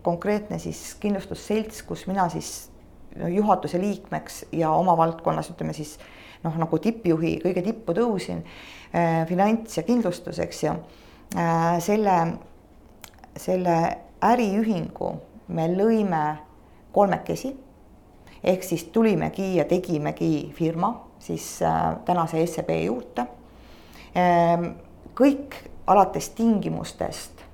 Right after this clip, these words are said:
ma ei tea, esimese toolini, ähm, kõikide litsentsideni, esimese, äh, tooteni, või ütleme, esimesest tootest kuni siis lõpuks tooteportfellini,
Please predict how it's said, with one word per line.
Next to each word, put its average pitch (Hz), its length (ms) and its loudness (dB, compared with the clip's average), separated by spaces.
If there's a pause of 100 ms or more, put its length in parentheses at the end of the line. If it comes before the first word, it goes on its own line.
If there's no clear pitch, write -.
ma 170 120 -2
ei 165 60 0
tea, 165 200 0
esimese 175 500 0
toolini, 170 840 4 (420)
ähm, 165 340 0
kõikide 214 440 2 (180)
litsentsideni, 180 1080 -2 (340)
esimese, 180 640 2
äh, 160 960 0
tooteni, 80 1080 4
või 180 140 2
ütleme, 170 240 4
esimesest 151 440 -4
tootest - 480 4
kuni 156 220 -4
siis 147 200 -10
lõpuks 180 360 0
tooteportfellini, 175 1080 0